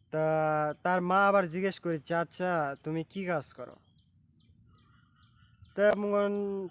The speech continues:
চাঁপাই নবাবগঞ্জের ওই ভাইটা বলল, "মা, আমি কাজ করি হচ্ছে হলে আমার কোম্পানির ভিতর সারের ফ্যাক্টরি আছে, তো ওই সারে গাড়িতে তোলে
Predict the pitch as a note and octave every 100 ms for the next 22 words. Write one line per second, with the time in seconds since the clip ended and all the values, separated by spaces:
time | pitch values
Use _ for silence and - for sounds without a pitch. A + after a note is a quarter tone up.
0 | - F#3+ F#3 F#3+ F#3+ F#3+ F#3+ F#3+ F#3 E3+
1 | F#3 F#3 F#3 F3+ D3+ D#3 D#3+ F3+ D#3+ D#3+
2 | E3 D#3+ D#3 E3 D3+ D3+ - D#3+ D#3 -
3 | D#3 D3+ D3+ C#3+ - D3 C#3+ C#3 C#3 B2+
4 | A#2+ - _ - - - _ _ - C#3
5 | D3 - D#3+ D#3 E3 E3 D#3+ D#3 D#3+ D#3
6 | - D#3 D#3 E3 E3 E3 - E3+ F3 E3+
7 | E3 F#3+ A#2 - - - _ - - -
8 | - - _ D3 D3+ D3+ - D#3 D#3 E3
9 | E3+ E3+ E3+ E3 C#3+ C#3+ D#3 D#3 D#3+ E3+
10 | D#3+ E3 E3+ G#3 G#3+ G3